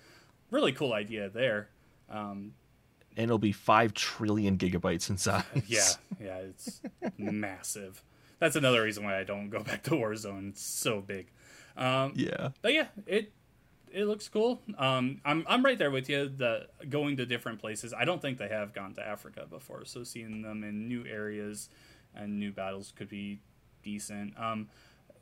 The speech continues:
Speaker 1: I thought it was a bit odd that we haven't seen, like, a,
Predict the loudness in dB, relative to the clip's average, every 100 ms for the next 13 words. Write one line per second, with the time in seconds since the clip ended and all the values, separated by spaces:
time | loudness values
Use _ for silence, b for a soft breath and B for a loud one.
0 | -20 -20 _ 0 2 4 6 4 2 2
1 | 2 2 0 0 2 0 -2 -6 -6 -6
2 | -6 -2 -2 -2 -6